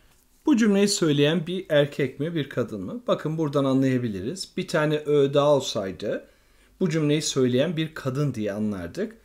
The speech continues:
Akor olmadığına göre bu cümleyi söyleyen bir erkek. Cümlenin Türkçesini yazalım. İşten çıktıktan sonra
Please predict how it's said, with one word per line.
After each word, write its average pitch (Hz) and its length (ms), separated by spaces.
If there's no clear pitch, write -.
Akor 165 320
olmadığına 123 580
göre 117 560
bu 147 100
cümleyi 110 300
söyleyen 127 540
bir 147 60
erkek. - 480
Cümlenin 214 440
Türkçesini 190 540
yazalım. 120 520
İşten 139 540
çıktıktan - 920
sonra 110 840